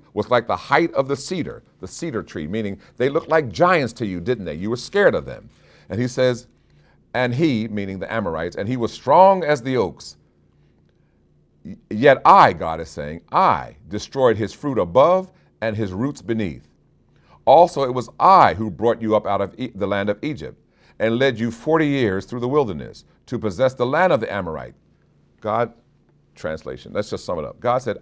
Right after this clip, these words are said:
"I blessed you. I defeated the enemy when you were so scared of them. You came back crying, saying, 'We can't beat them. They look like giants.'" God says, "Didn't I defeat them for you?" Notice God says,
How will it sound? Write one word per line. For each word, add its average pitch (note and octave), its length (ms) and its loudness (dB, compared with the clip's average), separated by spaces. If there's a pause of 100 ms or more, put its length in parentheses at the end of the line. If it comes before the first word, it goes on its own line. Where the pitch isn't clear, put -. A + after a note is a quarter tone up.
"I G3 180 0
blessed G3 460 -2
you. A#2 160 -16 (1160)
I F#3+ 320 4
defeated D3+ 600 -4 (160)
the A2+ 140 -2
enemy D#3+ 240 0
when C#3+ 180 0
you D#3 80 -4
were D#3+ 80 0
so D3 180 -4
scared E3+ 440 0
of C3+ 100 0
them. B2 160 -2
You B2 100 -2
came C#3+ 300 -6
back C3 220 0
crying, C3+ 380 -6
saying, A2+ 320 -8 (180)
'We E3+ 140 -2
can't B2 340 -6
beat G#2 180 -8
them. C3 160 -2
They D3 100 2
look C3+ 180 -2
like D3 180 0
giants.'" C3+ 480 -4 (260)
God A#2+ 240 2
says, A2+ 260 -2
"Didn't A2 320 -2
I A2+ 120 0
defeat B2+ 360 -8
them C3 140 -4
for C3 180 -4
you?" C3+ 80 -6
Notice G#2 260 -6
God F2+ 260 -2
says, E2 200 -8